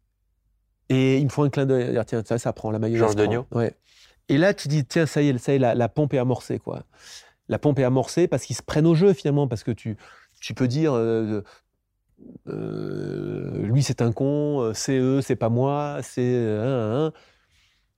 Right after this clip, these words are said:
Speaker 1: Tu vois, mais après, quand tu fais un petit effort et tu te rends compte, bah, finalement, ça peut fonctionner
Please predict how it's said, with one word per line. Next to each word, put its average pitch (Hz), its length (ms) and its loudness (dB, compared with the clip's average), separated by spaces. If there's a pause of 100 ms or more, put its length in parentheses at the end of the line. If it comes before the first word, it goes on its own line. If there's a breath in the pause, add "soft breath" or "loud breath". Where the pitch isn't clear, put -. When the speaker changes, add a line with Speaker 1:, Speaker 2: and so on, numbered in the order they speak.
(120)
Speaker 1:
Tu - 120 -4
vois, 180 80 4
mais 180 100 2
après, 208 220 0
quand 196 140 0
tu 190 120 -6
fais 233 80 0
un 233 60 4
petit - 200 -6
effort 208 320 2
et 185 40 0
tu - 140 -6
te - 60 -10
rends 185 120 2
compte, 208 180 0
bah, 220 280 0
finalement, 233 240 -4
ça 208 100 -6
peut 202 80 -6
fonctionner 208 580 -2